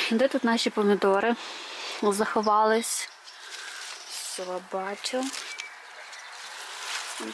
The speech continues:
там воно бачу. Ой, там вони такі величенькі вже. Ой. От там воно.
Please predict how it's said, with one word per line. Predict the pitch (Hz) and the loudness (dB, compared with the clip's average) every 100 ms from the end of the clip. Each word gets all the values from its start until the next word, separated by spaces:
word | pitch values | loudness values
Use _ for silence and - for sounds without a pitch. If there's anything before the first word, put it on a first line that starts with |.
| - | -6
там | 185 180 | -2 0
воно | 185 208 214 220 | 0 0 0 2
бачу. | 220 226 226 - 254 247 - - - - - - - - - - - - - - - - - - - - | 4 4 4 2 2 2 -4 -8 -8 -12 -12 -10 -10 -8 -8 -8 -8 -8 -8 -8 -8 -8 -8 -8 -8 -2
Ой, | - | -2
там | - 220 233 | 2 2 2
вони | 233 240 | 0 0
такі | 240 - | -2 0
величенькі | 240 254 269 - 262 233 214 233 | 4 6 6 2 2 0 -2 0
вже. | 214 220 214 - - - - | 2 4 2 0 -6 -10 -8
Ой. | - - - - - - - - - - - - - - - | -4 -4 -4 -8 -12 -12 -12 -12 -10 -10 -10 -10 -10 -12 -10
От | 226 - | -10 -8
там | - 196 202 | -6 -6 -6
воно. | 208 254 | -4 0